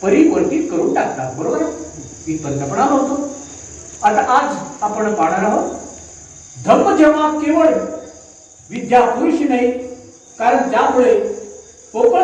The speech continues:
पांडित्य निर्माण होतं असं शिकवतो त्याला, तेव्हा त्याला धम्म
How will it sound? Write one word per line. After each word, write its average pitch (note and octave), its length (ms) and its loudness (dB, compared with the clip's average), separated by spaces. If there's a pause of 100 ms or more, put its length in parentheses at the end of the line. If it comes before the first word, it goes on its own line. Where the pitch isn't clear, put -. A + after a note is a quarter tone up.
पांडित्य C#4 520 0
निर्माण G#3+ 300 2
होतं A#3 400 -2
असं A#3 240 -4
शिकवतो G3+ 440 -4
त्याला, F#3 280 2 (2000)
तेव्हा G3+ 320 4
त्याला - 260 2 (380)
धम्म D#3+ 300 0